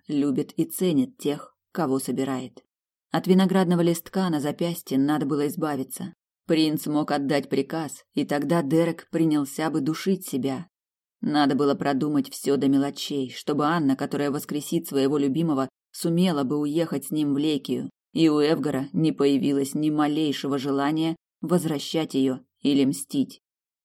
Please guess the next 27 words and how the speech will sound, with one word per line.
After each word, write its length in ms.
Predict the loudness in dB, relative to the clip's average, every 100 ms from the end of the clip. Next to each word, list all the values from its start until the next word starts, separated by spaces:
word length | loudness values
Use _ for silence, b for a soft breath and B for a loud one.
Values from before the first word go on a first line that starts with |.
| _ _ 0
Пинта 300 | 4 4 2
пива 320 | 0 0 0
кончилась 500 | 0 0 0 -4 -4
как-то 320 | -6 -6 -4
очень 280 | -4 -4 -4
быстро, 460 | -4 -6 -10 -12 -12 -6
а 140 | -2 0
Дерек 360 | 0 -2 -2
никогда 520 | -2 0 -2 -2 0
не 100 | 2
заказывал 640 | 2 0 -2 -4 -2 -4 -2
у 80 | -2
Авербаха 540 | -2 -2 -4 -6 -8
вторую, 520 | -8 -8 -4 -6 -6 -12 _
не 160 | 2 4
желая 380 | 4 0 0 -2
злоупотреблять 720 | -2 -2 -2 -4 -2 0 -2
гостеприимством 840 | -4 -6 -4 0 0 0 -2 -2 -2 _ -6
и 160 | -2
благодарностью. 880 | 0 0 0 0 0 -2 -4 -10 -12 -14 _ _ _ 0
Он 180 | 2
откинулся 560 | 2 2 0 2 2 2
на 140 | 0
спинку 360 | 0 -4 -4 -6
скамьи 560 | -6 -4 -2 -2 -6 -10 -6
и 100 | -4
подумал: 540 | -2 -2 0 0 -2